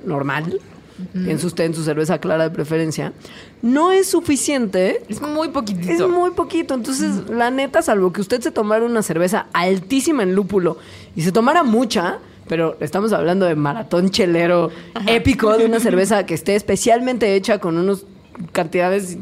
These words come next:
Speaker 1: industriales de lúpulo, no notaría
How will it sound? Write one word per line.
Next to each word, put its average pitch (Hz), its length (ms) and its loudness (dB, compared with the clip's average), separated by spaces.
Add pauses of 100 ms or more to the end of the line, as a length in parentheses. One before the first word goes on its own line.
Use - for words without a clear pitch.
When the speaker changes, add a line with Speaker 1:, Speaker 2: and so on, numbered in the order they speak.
(120)
Speaker 1:
industriales 190 640 0
de 190 60 2
lúpulo, 185 520 -2 (260)
no 254 360 4
notaría 254 720 0